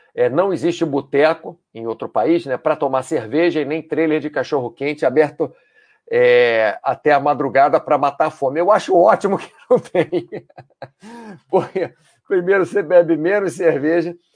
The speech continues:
e você não sai de noite às três da manhã pra comer um cachorro-quente, que <laughs> aqui na minha cidade, pra falar a verdade, tem. No inverno não tem, não. Mas no verão tem, porque a minha cidade é uma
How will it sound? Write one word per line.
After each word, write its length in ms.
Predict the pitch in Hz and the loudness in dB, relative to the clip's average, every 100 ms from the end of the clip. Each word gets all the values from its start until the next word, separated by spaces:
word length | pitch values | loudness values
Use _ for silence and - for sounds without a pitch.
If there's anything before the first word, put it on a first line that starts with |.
| _ | _
e 100 | 165 | -6
você 280 | 180 156 165 | -4 -4 -4
não 120 | 170 | -6
sai 240 | - 170 143 | 2 2 2
de 100 | 147 | -2
noite 360 | 147 165 170 | 0 0 -2
às 200 | 147 135 | -6 -8
três 340 | _ 165 165 135 | _ -4 -2 0
da 160 | 156 | 0
manhã 360 | 156 139 139 156 | 0 -6 -6 -6
pra 160 | 160 | -6
comer 200 | - 139 | -8 -8
um 120 | 147 156 | -8 -4
cachorro-quente, 920 | 147 - 165 143 123 - 143 151 - | -6 -4 -4 -4 -6 -8 -6 -6 -8
que 100 | 151 | -8
<laughs> 640 | - 127 - _ _ _ | -8 -8 -16 _ _ _
aqui 260 | 143 151 180 | -4 -2 -2
na 120 | 180 | 0
minha 140 | 170 | -2
cidade, 320 | - 131 143 | -2 0 0
pra 140 | - 139 | 0 -6
falar 180 | 139 135 | 0 0
a 40 | |
verdade, 400 | 131 131 131 131 | 2 2 2 0
tem. 240 | 131 98 | -10 -14
No 100 | 98 | -14
inverno 360 | 117 107 135 135 | -10 -4 -4 -4
não 80 | 127 | -6
tem, 160 | 147 | -6
não. 140 | 123 98 _ _ _ _ - | -6 -10 _ _ _ _ -8
Mas 220 | 117 120 | -2 0
no 120 | 135 | 0
verão 360 | 120 131 123 120 | 2 4 4 2
tem, 260 | - 151 143 | 0 0 0
porque 280 | _ 120 | _ -6
a 60 | 113 | -4
minha 180 | 113 120 | -4 -8
cidade 340 | - 110 123 | -6 -2 -2
é 20 | |
uma 160 | 117 113 | -2 -6